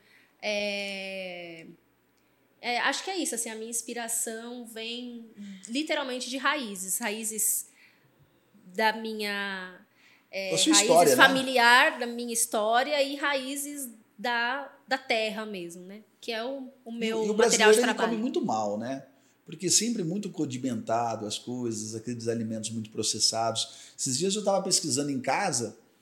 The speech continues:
Speaker 2: os rankings dos piores alimentos. Aqueles alimentos que, rapaz, eu acho que dos top cinco eu consumia quatro. <laughs> Sabe,
Speaker 1: Mas
Speaker 2: tipo,
Speaker 1: consome de vez em quando ou com frequência?
Speaker 2: Não, eu consumia com frequência, não sabia.
Speaker 1: É.
Speaker 2: Eu não tinha essa ideia.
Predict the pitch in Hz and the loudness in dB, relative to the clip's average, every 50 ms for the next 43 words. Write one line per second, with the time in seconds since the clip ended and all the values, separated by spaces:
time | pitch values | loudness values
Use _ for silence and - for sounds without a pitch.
0 | _ _ _ - 143 143 135 - - 226 175 196 175 160 147 151 143 - - - | _ _ _ -10 -4 0 2 2 4 4 2 2 0 -4 -4 -4 -2 -2 -2 0
1 | 156 151 - 156 185 190 175 175 175 180 175 156 143 127 120 113 107 - - - | 2 2 4 4 2 2 2 0 0 0 0 -4 -4 -4 -4 -4 -4 -4 -4 -4
2 | - - - - _ _ _ _ _ _ _ _ _ - - 110 - 117 104 101 | -6 -8 -12 -18 _ _ _ _ _ _ _ _ _ -20 -20 -16 -12 -10 -8 -6
3 | 110 110 107 107 107 110 110 110 - - - 110 104 98 - - - _ _ _ | -6 -6 -6 -6 -6 -6 -6 -8 -8 -8 -8 -8 -8 -8 -10 -12 -18 _ _ _
4 | _ _ _ _ _ _ _ _ _ _ _ - 220 233 - - 165 160 165 170 | _ _ _ _ _ _ _ _ _ _ _ -16 -16 -14 -8 -6 -2 0 0 0
5 | 165 151 151 151 143 - - 156 156 156 156 - - 165 - - - 226 - - | 0 0 0 0 -2 -2 -4 -2 -2 -2 -2 2 2 2 2 2 0 2 2 2
6 | - 185 202 214 208 208 226 185 - - 180 190 220 254 254 - 220 180 135 127 | 2 0 -2 -4 -4 -4 -2 -4 -4 -2 -2 -2 -4 -4 -4 -2 -2 0 0 0
7 | 120 - - - - - - 117 123 120 117 113 101 - - - - - - - | -2 -4 -6 -6 -8 -8 -6 -4 -4 -4 -6 -8 -14 -14 -14 -16 -20 -20 -20 -20
8 | - - _ _ _ - - 127 127 - - 135 143 165 196 190 202 214 - 175 | -20 -20 _ _ _ -10 -8 -6 0 0 2 4 6 6 6 6 4 2 4 4
9 | 165 170 165 165 180 - 254 233 233 214 202 226 220 220 226 220 - 269 302 403 | 4 4 4 4 2 2 2 2 0 0 -2 -4 -4 -4 -6 -4 -2 -2 -2 0
10 | - 285 - - - 247 - 185 190 214 180 165 160 185 214 220 202 175 - 170 | 0 -2 -2 -2 -4 -6 -2 0 2 2 4 4 2 2 2 2 2 2 2 0
11 | 160 143 - 139 120 110 110 107 107 123 113 135 185 - - 311 311 294 285 262 | 0 0 0 0 0 0 0 -2 -2 -4 -4 -4 -4 -6 -6 -6 -6 -4 -4 -2
12 | - 151 123 110 - - 156 202 247 233 247 285 277 254 - - - - - 123 | -2 -2 -2 -2 -2 -2 -2 -2 -4 -6 -4 -2 -2 -2 -4 -4 -12 -12 -8 -6
13 | 123 123 123 156 160 175 175 - 165 156 131 123 120 120 120 107 - | -6 -4 -4 -4 -2 0 0 0 0 0 0 2 2 4 2 2 0